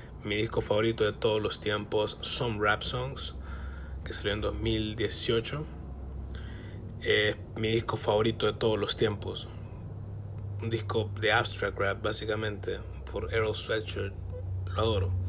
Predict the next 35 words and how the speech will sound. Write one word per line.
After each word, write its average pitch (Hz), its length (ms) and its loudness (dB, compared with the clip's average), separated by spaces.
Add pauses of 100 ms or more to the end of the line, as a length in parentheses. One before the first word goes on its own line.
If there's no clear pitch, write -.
(720)
Lo 104 120 4
adoro, 104 340 6
y 101 60 4
Earl 104 180 6
Sweatshirt 98 480 2
sí 98 340 0
considero 95 420 -2
que 95 80 -4
es 98 60 -4
mi 98 240 -4 (260)
rapero 98 400 -4
favorito, 104 480 -4
artista 107 440 -4
favorito 90 420 -6
también. 104 340 -6 (640)
Ahorita 110 260 -6
mismo 117 300 0
lo 104 140 0
tengo 120 560 0
aquí, 113 400 -2 (120)
tengo 110 180 2
un 107 100 0
póster 113 500 4
de 107 120 2
él 127 180 0
viéndome 110 540 2
fijamente 101 600 -2
mientras 101 320 -2
grabo 101 240 4
este 98 160 0
podcast. - 720 -2
<laughs> - 60 -6 (2500)
Bueno, 117 260 4
ese 107 160 4
es - 120 2